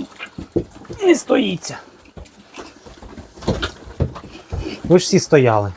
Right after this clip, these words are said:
Ні, ото залізе на все корито. Там ото більша така свинюка. Вредна. <laughs>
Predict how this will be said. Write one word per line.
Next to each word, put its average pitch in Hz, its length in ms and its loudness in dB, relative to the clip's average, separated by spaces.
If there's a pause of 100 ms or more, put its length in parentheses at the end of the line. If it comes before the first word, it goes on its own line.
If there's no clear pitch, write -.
(120)
Ні, 139 300 6
ото 120 180 2
залізе 156 380 6
на 143 80 8
все 135 200 4
корито. 139 360 4 (840)
Там 127 160 0
ото 135 160 4
більша 123 320 0
така 110 220 -2
свинюка. 127 420 2 (1120)
Вредна. 127 580 6 (580)
<laughs> 254 840 4